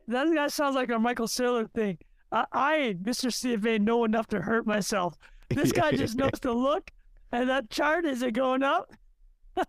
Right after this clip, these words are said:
Speaker 2: Don't you think sometimes in life, though, that is how a lot of people are just very happy, like, obviously beyond the Robin Hood trading, but, like, you know, there's a lot of people who just are so simple-minded, but they're, like, ten times happier than all of us 'cause they're not overthinking it. They're just, you know,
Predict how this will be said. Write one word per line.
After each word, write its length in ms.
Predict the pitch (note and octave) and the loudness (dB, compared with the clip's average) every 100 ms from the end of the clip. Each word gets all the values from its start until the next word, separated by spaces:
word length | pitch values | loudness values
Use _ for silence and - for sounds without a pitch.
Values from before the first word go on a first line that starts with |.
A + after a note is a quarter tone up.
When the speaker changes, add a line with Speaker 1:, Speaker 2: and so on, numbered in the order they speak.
| - - - D4+ - - | -2 -6 -4 -6 -4 -4
Speaker 2:
Don't 180 | A3 G#4+ | -2 0
you 80 | |
think 240 | - C#4+ A3+ | 0 0 0
sometimes 560 | - A#3 A3+ A3 F#3+ | 0 0 2 0 2
in 160 | F3+ F3+ | 0 0
life, 280 | F3+ G#3 F#3+ | 2 0 0
though, 180 | F3 D3 | 0 2
that 200 | E3 D#3+ | 2 0
is 120 | E3 | 0
how 420 | D3 E3 D3 D3+ D3 - - - _ - - | 0 0 0 -2 -6 -18 -20 -20 _ -18 -4
a 60 | |
lot 200 | C3+ G3+ | 0 2
of 80 | F3+ | 0
people 340 | - G3+ F3+ D#3+ | 0 0 0 0
are 60 | |
just 200 | D3 C#3+ | 0 -2
very 380 | A#2 D#3 E3 D3+ | 0 0 2 2
happy, 320 | D3 E3+ F3+ | 0 -2 0
like, 180 | D3+ C3+ | 0 2
obviously 460 | D#3 E3 D#3 D#3+ C#3+ | 2 0 0 0 0
beyond 400 | D3 D3+ D3 C3+ | 0 2 2 0
the 60 | |
Robin 320 | B2+ C#3 C3+ C3 | 0 0 0 0
Hood 200 | C3+ A#2 | -2 -2
trading, 400 | D3+ D3 A#2 A2 | -2 0 0 0
but, 160 | A#2+ | 2
like, 160 | B2 A#2 | 0 0
you 80 | C#3+ | 0
know, 140 | F3 | 2
there's 200 | F3+ D#3+ | 2 0
a 40 | D3 | 0
lot 160 | D#3 | 0
of 80 | C#3 | 0
people 260 | D#3 C#3 C3+ | -2 -2 -2
who 80 | |
just 240 | A#2 B2+ - _ _ _ - | -2 -4 -6 _ _ _ -6
are 60 | A2 | -4
so 280 | - D#3+ | 0 0
simple-minded, 840 | D3+ E3 D3 C3+ C3+ C#3+ B2+ G2+ G#2 | 0 0 -2 -2 -2 0 0 -2 -2
but 180 | A#2 G#2 | -2 0
they're, 140 | C3 | 0
like, 200 | C3 G2+ | 0 0
ten 200 | D#3 C#3 | -2 -2
times 260 | C3+ C3 A2+ | -2 -2 -2
happier 300 | C#3 C3+ A#2+ | -2 -2 0
than 160 | A2+ A2+ | 0 0
all 180 | B2 | 0
of 80 | A2+ | 0
us 160 | G2+ G2 | 0 -2
'cause 160 | - G#2 | -4 -2
they're 100 | A#2 | 0
not 160 | G#2+ | 0
overthinking 540 | A2+ G#2 G2 A#2+ A2 A#2+ | 0 0 -2 -4 -2 -2
it. 180 | A#2 - - _ _ - - | -2 -6 -18 _ _ -20 -6
They're 140 | A#2 A2 | -2 0
just, 360 | B2+ A#2 - | 0 -2 -2
you 100 | D#3 | -2
know, 220 | C#3+ D#3 | 0 0